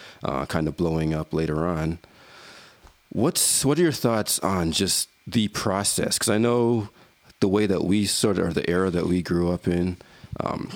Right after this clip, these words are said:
process, hard work were still important, um, and not so much working directly for the reward.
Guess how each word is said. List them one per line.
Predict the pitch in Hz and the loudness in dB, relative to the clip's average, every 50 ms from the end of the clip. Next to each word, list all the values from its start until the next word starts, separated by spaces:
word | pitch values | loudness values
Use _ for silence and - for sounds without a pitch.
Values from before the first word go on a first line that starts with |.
| - | -8
process, | - - 98 87 87 - - 92 85 82 82 82 - - | -2 0 0 0 0 0 0 0 0 0 0 0 -2 -2
hard | - - 87 85 80 | 0 0 0 0 0
work | 80 80 76 73 71 - - | 0 0 0 -2 -2 -4 -4
were | 87 80 | -4 -2
still | - - - - 113 107 98 95 90 87 87 - - | -2 -2 0 0 0 0 2 0 0 -2 -4 -2 -2
important, | 104 90 - - - 123 98 - 78 82 - - - - - - - - - - - - - _ - | -2 -4 -2 -2 -2 -2 -2 0 -2 -4 -4 -4 -10 -16 -20 -20 -20 -20 -20 -20 -20 -20 -16 _ -4
um, | - 85 82 78 76 76 76 - | -2 -2 0 0 -2 -2 -2 -2
and | 95 90 87 90 | 0 0 2 2
not | 95 95 95 - - | 2 0 -2 -2 -2
so | - - - 90 | -2 0 0 0
much | 87 85 82 82 - - | 0 0 0 0 0 0
working | 87 87 87 - - 98 92 85 | 0 0 0 0 0 0 0 0
directly | 78 - 87 82 80 82 85 85 87 - - 85 82 80 76 | 0 0 -2 0 2 2 0 0 -2 -2 -2 0 0 0 -2
for | - - - - 95 87 82 | -6 -8 -4 -2 0 0 0
the | - - | -2 -2
reward. | 71 73 73 73 76 76 73 - - - - | -2 -2 -2 -2 -2 -2 -2 -4 -4 -6 -10